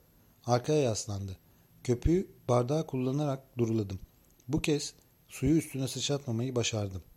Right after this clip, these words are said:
"Bir kez daha?" diye sordum. "Lütfen." Gözlerini kırpıştırarak açınca dingin bakışları benimkilerle buluştu. Ona sırıtarak baktım. "Hemen geliyor Bay Gray."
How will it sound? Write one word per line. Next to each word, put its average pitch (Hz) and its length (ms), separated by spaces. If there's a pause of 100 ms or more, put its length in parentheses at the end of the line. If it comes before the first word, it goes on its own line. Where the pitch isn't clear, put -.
(180)
"Bir 143 60
kez 147 280
daha?" 123 260 (360)
diye 107 160
sordum. 95 380 (360)
"Lütfen." 113 320 (480)
Gözlerini 131 420
kırpıştırarak 156 640
açınca 123 400
dingin 127 340
bakışları 127 440
benimkilerle 123 560
buluştu. 101 400 (400)
Ona 147 160
sırıtarak 131 500
baktım. 101 320 (380)
"Hemen 160 320
geliyor 120 360
Bay 104 200
Gray." 95 200